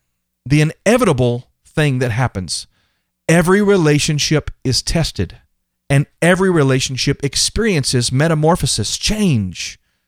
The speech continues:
shifting, every relationship, even if it doesn't come to an end, must move from level to level.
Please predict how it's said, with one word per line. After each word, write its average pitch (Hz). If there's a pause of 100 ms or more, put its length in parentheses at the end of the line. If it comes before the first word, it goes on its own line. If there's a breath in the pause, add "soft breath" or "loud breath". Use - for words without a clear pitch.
(220)
shifting, - (720)
every 240
relationship, 208
even 240
if 214
it 196
doesn't 180
come 185
to 165
an 151
end, 190
must 147
move 165
from 139
level 160
to 170
level. 151